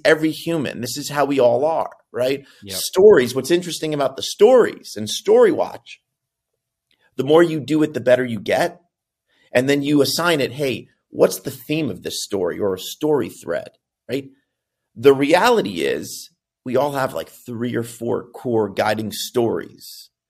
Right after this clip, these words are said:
Speaker 1: that were formed between ages four and ten about, and keep showing up again and again,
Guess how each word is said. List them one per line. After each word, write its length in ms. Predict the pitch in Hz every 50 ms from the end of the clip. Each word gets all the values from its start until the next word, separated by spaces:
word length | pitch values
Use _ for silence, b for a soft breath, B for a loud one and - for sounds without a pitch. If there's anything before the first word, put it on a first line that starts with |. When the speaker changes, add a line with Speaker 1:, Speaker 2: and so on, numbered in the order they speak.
| b b b b b
Speaker 1:
that 120 | - 104
were 120 | 113 123 120
formed 400 | - - - 143 147 143 135 123
between 360 | 117 120 - - 143 143 -
ages 340 | 113 113 113 101 104 101 -
four 360 | - - - 123 131 127 120
and 160 | 113 113 107
ten 540 | 113 131 123 120 110 90 64 - 98 - _ _ _ _ _ _
about, 460 | 82 82 90 85 71 57 - - _ _ _ _ _ _ _ _ _ _ _ _ _ _
and 180 | 131 131 127
keep 440 | - - 165 156 - - - _ _
showing 480 | - - - - 165 147 147 147 143 151
up 200 | 147 139 143 127
again 400 | 123 117 - 147 143 131 131 131
and 120 | 127 120
again, 560 | 120 120 117 147 143 135 120 117 113 117 -